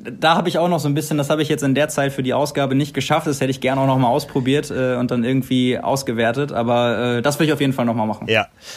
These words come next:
Speaker 2: Jetzt haben wir also den großen Bogen gespannt, äh, von den Dingen, die man zu Hause messen kann, wie den Schweißtest unseres Präsenters Bestzeit, über Dinge, die man zu Hause lesen kann, um sie dann zu Hause durchzuführen, unsere nächste Triathlon-Ausgabe. Kommen wir zu den Rennen,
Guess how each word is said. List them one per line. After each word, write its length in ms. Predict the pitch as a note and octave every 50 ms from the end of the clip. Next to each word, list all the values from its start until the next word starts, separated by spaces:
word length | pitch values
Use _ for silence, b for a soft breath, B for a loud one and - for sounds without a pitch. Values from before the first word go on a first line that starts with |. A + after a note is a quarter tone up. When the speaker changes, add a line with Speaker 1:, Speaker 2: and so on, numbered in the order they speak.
| B B B
Speaker 2:
Jetzt 100 | - -
haben 100 | D3+ E3+
wir 40 | F3
also 140 | E3 D#3+
den 140 | E3 D#3+ D3
großen 340 | B2+ A#2+ D#3+ G3 F#3+ - D3
Bogen 260 | C3+ E3 F3+ E3+ D#3+
gespannt, 540 | D3 C3 - - D3 C#3 D3+ D#3+ D3+ - -
äh, 160 | B2 B2 B2
von 240 | A#2+ - - C3+ C3+
den 160 | C3+ B2+ A2+
Dingen, 220 | A2+ B2 D3+ D3 C3+
die 80 | C3
man 120 | B2+ B2 A#2+
zu 160 | - B2 G#2+
Hause 220 | A#2 A#2 C3 A#2+
messen 320 | G#2+ G2+ A#2+ - - D#3 C3+
kann, 420 | - B2+ C3 C3+ C#3 C3 A#2+ F#2+
wie 480 | G2+ G#2+ A2+ A#2 A2+ A2 G#2+ E2+ F#2+ G#2
den 540 | - G#2+ G#2+ G#2 G2 G#2+ A2 G#2 G#2 G2+ F2+ -
Schweißtest 680 | - G2+ - - G#2+ G#2+ B2 B2 - - C3+ B2 - -
unseres 340 | F#2 A#2 G#2+ G2 A2+ G#2+ -
Präsenters 400 | - - A#2+ G#2+ G#2+ A2+ A#2 G2
Bestzeit, 640 | E2 G#2 A#2 A2+ - - C#3 A#2+ A#2+ A#2 A#2+ A#2 -
über 540 | - G#2+ G#2+ G#2 A2 G#2+ A2 G#2+ G#2+ G#2 F2 D#2
Dinge, 360 | G#2 G2 G2+ A2 A2 A2 G2+
die 80 | G#2
man 320 | G2 G2+ G2 G2+ G2+ G2 - -
zu 220 | G#2+ - - G2+ F#2+
Hause 440 | G2+ G#2+ A2 G2 G2+ G#2 G2+ G2 G2 B B B B B B
lesen 360 | G#2 G#2+ C3 D3+ E3 E3 D#3+
kann, 300 | - - C3+ D3 D#3 D3+
um 180 | C3+ C3 B2+
sie 120 | A#2 A#2+ B2
dann 140 | A#2+ B2 A#2+
zu 120 | - A#2
Hause 220 | G#2+ A2 A2 A2+
durchzuführen, 560 | G2+ A2+ A#2 - - A2+ - - A#2+ A2+ A2 G2+
unsere 240 | G2+ F#2 G2+ G2+
nächste 480 | F#2+ - - G#2 G#2+ - - - G2 F2
Triathlon-Ausgabe. 960 | - - - A2+ A#2+ B2 C3 A2 D#2+ G2+ G#2+ G2+ - - G#2 G#2+ A2 A2 G#2 B B B B B B B B
Kommen 240 | - B2+ B2+ D3 D3
wir 100 | D3 C#3+
zu 140 | - - B2+
den 160 | C3 B2 A#2
Rennen, 340 | A2 B2 C3+ C#3 C3+ A#2+